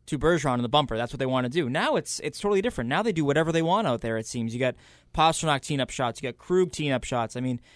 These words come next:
they can score from all areas of the ice on that power play, especially on that first unit. Totally changes the, the dynamic of what you can do. And I think that you're watching this team toy with other teams. They're toying with them. They're toying with other,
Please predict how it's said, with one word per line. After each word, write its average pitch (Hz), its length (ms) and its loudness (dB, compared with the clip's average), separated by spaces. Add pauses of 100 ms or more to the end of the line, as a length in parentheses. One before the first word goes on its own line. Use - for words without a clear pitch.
(180)
they 175 120 4
can 185 120 -4
score 175 280 -2
from 156 220 -8
all 139 220 2
areas 131 320 -4
of 120 80 -6
the 117 120 -4
ice 117 280 -6
on 127 120 -6
that 123 180 -2
power 120 240 2
play, 117 200 -4
especially 160 300 -6
on - 40 -4
that 127 120 -2
first 131 260 -6
unit. 135 260 -2 (480)
Totally 220 560 0
changes 180 440 -4
the, 123 180 -2 (100)
the 123 200 -2 (160)
dynamic 147 360 -2
of 131 80 -4
what 127 140 0
you 110 80 -8
can 113 200 -4
do. 139 180 -2
And 123 80 0
I 117 60 -4
think 180 240 -6
that 165 280 2
you're - 260 -8
watching 175 360 2
this 143 80 -6
team 180 240 -8 (100)
toy 226 300 -2
with 170 120 -2
other 147 120 -4
teams. 196 420 -8
They're 175 180 -6
toying 330 360 -4
with 143 120 -4
them. - 200 -14
They're 180 100 -4
toying 294 260 -2
with 269 140 -4
other, 240 240 0